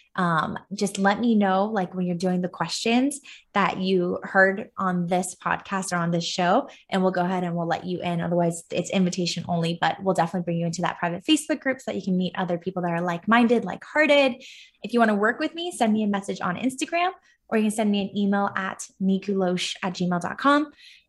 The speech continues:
And just let me know that you wanna get in touch. We'll do a consultation, see where you're at, and then see where we can take you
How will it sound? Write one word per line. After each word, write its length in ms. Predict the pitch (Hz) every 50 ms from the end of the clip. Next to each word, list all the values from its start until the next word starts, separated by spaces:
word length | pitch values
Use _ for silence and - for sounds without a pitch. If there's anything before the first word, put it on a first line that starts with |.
| -
And 240 | - 202 190 185 185
just 140 | 190 180 -
let 80 | -
me 80 | 190 190
know 120 | 180 175 175
that 100 | - -
you 120 | 190 185
wanna 180 | 175 170 170 165
get 100 | 170 170
in 140 | 175 175 180
touch. 440 | - - 214 - - - - - -
We'll 140 | 202 185 175
do 220 | 180 180 175 170
a 40 | 175
consultation, 920 | - - 185 185 196 - 185 - - 269 247 240 240 - 233 220 220 214 208
see 240 | 208 - 202 196 185
where 120 | 175 170
you're 180 | 165 165 - - -
at, 260 | 220 214 208 202 -
and 100 | 185 185
then 80 | 180
see 300 | 170 - - 190 185 180
where 340 | 185 185 175 185 180 175 180
we 120 | 175 170 170
can 200 | 165 - 180 165
take 320 | - - 165 165 - -
you 260 | - 156 165 170 175